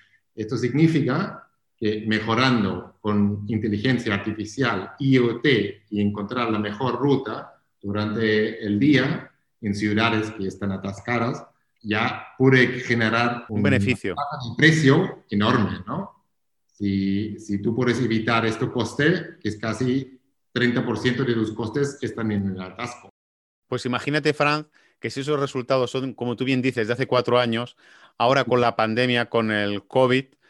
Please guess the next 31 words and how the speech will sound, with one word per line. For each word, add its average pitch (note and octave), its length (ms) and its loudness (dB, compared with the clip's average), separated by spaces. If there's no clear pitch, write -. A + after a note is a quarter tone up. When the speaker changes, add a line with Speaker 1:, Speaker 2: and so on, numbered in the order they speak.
Speaker 2:
pues A#2 280 2
imagínate B2 960 0
donde A2 520 0
la A2+ 320 0
venta B2+ 520 0
de A#2 240 0
e-commerce B2 520 0
o A#2 40 -2
la A2+ 60 2
venta A2+ 440 2
online A2+ 580 0
se - 240 -6
ha A2+ 40 0
multiplicado A#2+ 560 -4
casi B2 540 -8
por E2 380 -2
dos. A#2+ 560 -6
Es F2+ 160 -12
decir, F#2+ 260 -6
ahora, A#2+ 320 -2
¿quién C3+ 460 0
no C#3 260 -4
está A#2+ 360 -2
comprando C3+ 580 -2
lo B2 300 2
que B2+ 160 0
sea E3 480 2
a A#2+ 120 0
través A#2 320 2
de A#2 180 -6
Internet? G#2+ 600 -4